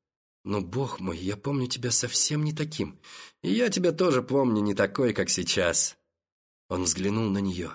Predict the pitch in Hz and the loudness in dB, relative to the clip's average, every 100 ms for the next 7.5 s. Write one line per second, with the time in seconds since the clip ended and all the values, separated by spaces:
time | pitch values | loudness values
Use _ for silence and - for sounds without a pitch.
0 | - _ _ - 92 95 117 - 98 120 | -16 _ _ -4 -2 0 0 0 -2 -2
1 | 110 107 104 123 131 117 107 78 - - | -2 -4 -4 -2 -2 -2 -4 -4 -10 -14
2 | _ _ - - - - 101 123 - 113 | _ _ -20 -14 -4 0 2 2 0 2
3 | 117 131 131 123 127 127 139 123 82 76 | 2 2 2 2 2 0 0 0 -2 -6
4 | - - - - 101 104 120 117 - 151 | -14 -18 -18 -6 0 2 0 -2 0 2
5 | 127 123 95 151 143 107 90 98 156 139 | 2 2 2 0 2 0 -2 -4 -4 -2
6 | 131 - 117 131 175 147 139 - - 135 | -2 -2 -4 -2 0 0 0 0 0 -2
7 | 123 107 95 - | -4 -4 -6 -8